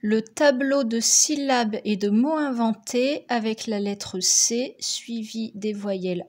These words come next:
A, O et U. Répète après chaque syllabe ou chaque mot inventé. C'est parti. Ca, quai, quin,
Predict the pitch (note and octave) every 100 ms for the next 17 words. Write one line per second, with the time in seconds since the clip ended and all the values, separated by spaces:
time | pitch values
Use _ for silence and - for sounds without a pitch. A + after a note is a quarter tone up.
0 | - G#3+ A#3+ - _ _ _ - A#3 B3+
1 | - _ _ - C4 - - E3 - -
2 | _ _ _ - - - _ - - G#3
3 | G#3+ - G3+ - _ - _ G#3+ G#3 -
4 | - F3+ - C#4 C4+ - - G#3+ F#3 F3
5 | G3 A3+ - - - - B3 B3 - A3+
6 | A3 G3+ G3 - - - - - _ _
7 | - - - E4+ D#4+ - - E3+ - -
8 | _ _ _ - _ _ _ - F4+ G#3
9 | - _ _ _ _ _ _ _ _ _
10 | _ _ _ _ - - C4 - _ _
11 | _ _ _ _ _ _ _ _ _ _
12 | _ - - C4 -